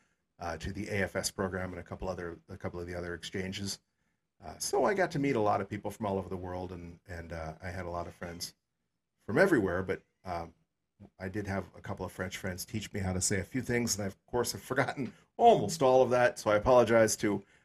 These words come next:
our French-speaking listeners in French Canada or in Luxembourg, but thank you for coming in at number four on our demographic listener distribution list. Number five,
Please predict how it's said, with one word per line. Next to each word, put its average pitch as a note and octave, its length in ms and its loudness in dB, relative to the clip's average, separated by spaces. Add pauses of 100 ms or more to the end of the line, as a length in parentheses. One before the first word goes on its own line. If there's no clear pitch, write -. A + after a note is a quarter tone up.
our G2+ 60 0
French-speaking G#2+ 600 2
listeners G#2 400 0
in F#2 80 -4
French G#2 380 -4
Canada G2+ 440 -2
or F2 440 -2 (260)
in F2+ 80 -10
Luxembourg, G2 680 2
but - 160 -4
thank C3 240 2
you C#3 120 6
for G2+ 320 2 (300)
coming C3 280 6
in C3 120 8
at A#2 80 2
number C#3 280 10
four F3+ 720 6 (420)
on G2+ 140 2
our G2+ 60 6
demographic G#2 600 2 (100)
listener F#2+ 440 -2
distribution F#2 560 -6
list. D#2 340 -6 (760)
Number C#3+ 320 6
five, G3+ 640 8